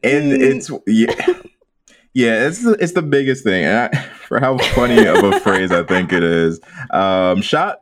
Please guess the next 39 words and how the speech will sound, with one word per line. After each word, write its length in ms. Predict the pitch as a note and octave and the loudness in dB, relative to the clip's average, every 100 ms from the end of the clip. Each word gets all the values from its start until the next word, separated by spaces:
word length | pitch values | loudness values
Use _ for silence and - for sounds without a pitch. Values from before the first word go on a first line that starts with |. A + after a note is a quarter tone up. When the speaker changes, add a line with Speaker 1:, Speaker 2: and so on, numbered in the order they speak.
| C3+ | -10
Speaker 1:
shock 360 | - C#3 E3+ | -4 -2 -2
blogging, 640 | C#3+ G#2+ A#2 C#3+ B2 A#2 A2+ | -2 0 0 -2 -2 0 0
it's 140 | A#2+ | 0
a 60 | C#3 | -2
great 260 | A2+ A2+ | 0 0
way 80 | C#3 | 0
to 100 | C#3 | 0
describe 460 | C3 - A#2 C#3 G2 | -2 -2 -2 -2 -2
it 160 | - | -2
because 420 | G#2 B2 A2+ A2 - _ - | 0 0 0 -2 -6 _ -4
you're 140 | A#2+ | -4
just, 220 | B2+ C#3+ C3 | -2 -6 -4
you're 160 | C3 B2 | -2 -2
cued 420 | - - D#3+ D#3+ | -4 -6 0 2
in 180 | D3 B2 | 2 0
every 280 | G2 G2+ G2 | 0 0 -2
time. 460 | G#2+ G2+ F#2 E2 E2+ | -2 -2 -2 -4 -2
So 160 | G2 | 0
it 60 | F#2+ | 2
lets 260 | G#2+ B2 A#2+ | 0 -2 0
you, 140 | G#2+ | 0
Speaker 2:
Mm-hmm. 80 | - | 2
Speaker 1:
it 180 | G#2 - | -2 -2
preps 340 | C3 A#2 - | -6 -6 -4
you, 120 | D#2+ | -2
it 80 | E2 | 0
makes, 280 | G2 G2 - | -2 -4 -6
it 120 | G2+ | -2
makes 300 | G2 G2 - | 0 -2 -2
you 100 | G2 | -4
ready. 480 | E2 E2 D2+ D2 D2 _ _ _ | -2 -2 -2 -4 -8 _ _ _
Um, 640 | - E2 D#2 D2+ D2+ D#2 - _ _ - | -4 -2 0 -2 -2 -6 -10 _ _ -6
and 500 | G2+ F#2+ F#2 F#2 - _ - | -4 -2 -2 -4 -8 _ -4
even 380 | D#3 F3 E3+ | -2 0 -2
with 140 | D3 C#3+ | -4 -2
the 80 | C3+ | -2
twenty 240 | C3 B2 | -2 -4
seventeen's 640 | - A#2 A2 - A2+ G2 | -2 0 0 0 -2 -2
pacing 760 | - - G#2 G#2 D#2+ D#2 D#2 F2+ | -6 -4 -4 -2 -4 -4 -2 -6